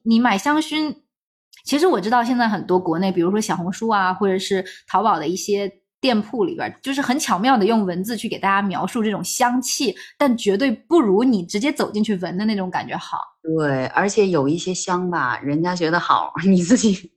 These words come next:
Speaker 2: 没闻过。
Speaker 1: 对，对，对，对，对。
Speaker 2: 你自己闻到了可能会有，嗯，完全相反的感觉。因为其实你线上购物的话，你就更容易花钱。
Speaker 1: 你是喜欢线上还是喜欢线下？当然有些人很坚定，他就知道自己要什么，他从来都不会被种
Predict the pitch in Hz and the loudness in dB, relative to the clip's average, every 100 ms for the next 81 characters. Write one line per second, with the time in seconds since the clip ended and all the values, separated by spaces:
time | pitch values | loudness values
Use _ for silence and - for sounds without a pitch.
0 | _ - 202 208 190 208 269 240 - _ | _ -2 0 2 0 0 -2 -2 -12 _
1 | _ - - 339 320 277 208 208 226 170 | _ -20 -2 2 2 2 0 2 2 2
2 | 185 220 180 180 170 165 214 175 139 - | 2 2 2 0 0 2 2 2 2 -2
3 | 190 202 262 330 175 208 175 180 208 208 | 0 4 4 4 2 2 0 0 -2 -4
4 | 202 160 147 156 110 131 143 110 208 - | -2 -2 -2 -2 -4 -6 -6 -4 -6 -12
5 | _ _ _ _ 277 311 294 226 233 233 | _ _ _ _ 4 6 4 4 4 4
6 | 160 226 208 202 185 190 175 147 147 165 | 2 0 -2 -2 0 -2 0 -2 0 0
7 | 135 139 165 190 151 135 151 147 147 - | 0 -2 -4 -2 0 0 -2 -4 -8 -10
8 | _ - _ _ _ _ 226 202 381 - | _ -20 _ _ _ _ 0 0 0 -2
9 | - 196 - 285 226 202 180 190 170 165 | -4 -4 -2 -2 0 0 0 -2 -4 -6
10 | - 202 233 302 339 254 190 190 190 269 | -8 -6 -2 0 2 0 -2 -4 0 2
11 | 247 247 165 - 196 220 196 185 233 202 | 2 0 -4 -2 0 0 -2 -2 -2 0
12 | 208 180 190 196 170 - 190 202 196 233 | 0 2 0 0 -2 -6 -16 -4 0 2
13 | 202 190 185 | 2 2 0